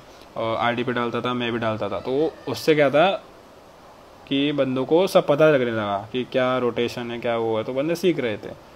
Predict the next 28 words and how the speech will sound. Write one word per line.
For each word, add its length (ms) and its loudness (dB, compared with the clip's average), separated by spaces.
अच्छी 280 -2
बात 240 2
थी, 40 0
इसलिए 220 0
हम 100 0
डालते 280 2
थे। 120 -4
अभी 240 4
क्या 160 10
है, 100 10
सबको 340 4
अपनी 300 8
अपनी 440 2
चीज़ें 260 6
पता 240 8
चल 160 6
गई 160 2
हैं, 100 -2
तो 120 4
अभी 160 4
हमारा 240 4
डालने 280 4
का 100 4
फ़ायदा 320 4
नहीं 220 0
होता। 240 -4
और 320 -4
plus 380 2